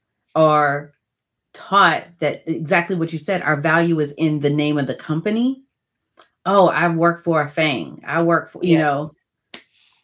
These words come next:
Speaker 1: That fang doesn't know you.
Speaker 2: No.
Speaker 1: <laughs> So
Speaker 2: It's transactional.
Speaker 1: Right. So
Speaker 2: You
Speaker 1: who
Speaker 2: provide
Speaker 1: are
Speaker 2: a service,
Speaker 1: you?
Speaker 2: they provide a check.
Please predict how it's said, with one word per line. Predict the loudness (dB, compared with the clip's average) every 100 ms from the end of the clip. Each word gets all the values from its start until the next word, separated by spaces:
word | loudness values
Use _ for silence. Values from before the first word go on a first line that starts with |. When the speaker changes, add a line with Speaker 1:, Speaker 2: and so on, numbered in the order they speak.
| _ _ _ _ _ _ _ _ _
Speaker 1:
That | -4 -2
fang | -2 -2
doesn't | 0 0 0
know | 0
you. | 0 -4 -6 -8 _ _ _ _ _ -2
Speaker 2:
No. | -2 -2
Speaker 1:
<laughs> | -8 -20 _ _ _ _ _ _ -2
So | 6 8 8
Speaker 2:
It's |
transactional. | 4 0 0 -2 -2 -8 -8 -8 -10 _ _ -12
Speaker 1:
Right. | -8 2 4 4 4 0 2
So | 2 2
Speaker 2:
You |
Speaker 1:
who | 2 2 6
Speaker 2:
provide | 8 8 6
Speaker 1:
are |
Speaker 2:
a | 0
service, | 2 2 2 0
Speaker 1:
you? | 0
Speaker 2:
they | 0 -2
provide | 0 2 2
a | 0
check. | 0 0